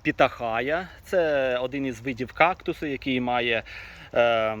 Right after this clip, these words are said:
такі великі квіти і, саме головне, їстівні смачні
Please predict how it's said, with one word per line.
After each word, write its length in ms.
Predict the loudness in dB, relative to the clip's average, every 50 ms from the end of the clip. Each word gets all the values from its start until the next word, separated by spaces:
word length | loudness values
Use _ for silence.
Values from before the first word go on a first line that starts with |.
| -4 -4
такі 220 | -4 -2 -2 -2
великі 380 | -2 -2 -2 -4 -4 -4 -6 -8
квіти 640 | -8 -8 -6 -6 -6 -6 0 2 2 4 4 2 0 -4
і, 360 | -4 -2 0 2 2 2 2 0
саме 300 | -4 -2 -2 -2 -2 -2
головне, 440 | -4 -6 -6 -4 -4 -4 -4 -4 -4
їстівні 540 | -4 -6 -8 -12 -8 -8 -6 -4 -4 -4 -4
смачні 520 | -4 -4 -6 -6 -4 -6 -4 -4 -4 -6